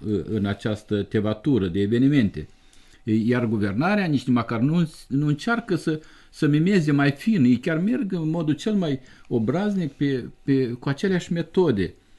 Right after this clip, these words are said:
Și este evident că statul, uh, mafiotic, statul capturat,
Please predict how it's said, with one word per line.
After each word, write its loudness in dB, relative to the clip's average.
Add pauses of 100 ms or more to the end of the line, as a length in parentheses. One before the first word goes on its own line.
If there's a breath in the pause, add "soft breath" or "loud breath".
(200)
Și 0
este 0
evident 4
că 0
statul, -4 (360 soft breath)
uh, 0
mafiotic, 2
statul -2
capturat, -2